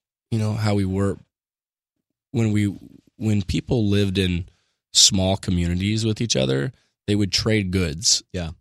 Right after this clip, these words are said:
Speaker 1: You know, that's how you, you, that's, that's, that's, like,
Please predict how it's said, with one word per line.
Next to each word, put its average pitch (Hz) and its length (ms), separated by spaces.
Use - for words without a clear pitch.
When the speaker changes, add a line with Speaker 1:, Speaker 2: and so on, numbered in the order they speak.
Speaker 1:
You 101 100
know, 92 140
that's 92 260
how 95 360
you, 95 260
you, 95 400
that's, 98 240
that's, 104 280
that's, 104 240
like, 107 100